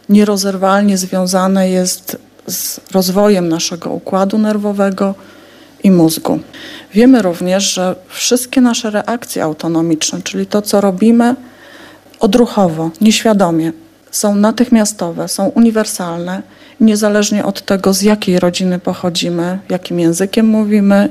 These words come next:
i w jakim kraju mieszkamy. Są one wszystkie dla nas wspólne i można je w taki pewien sposób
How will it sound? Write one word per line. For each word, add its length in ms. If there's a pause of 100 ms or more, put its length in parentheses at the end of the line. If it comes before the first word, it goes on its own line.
(120)
i 60
w 40
jakim 280
kraju 360
mieszkamy. 520 (1400)
Są 280
one 220
wszystkie 520
dla 200
nas 240
wspólne 720 (380)
i 60
można 340
je 80
w 80
taki 320
pewien 360
sposób 500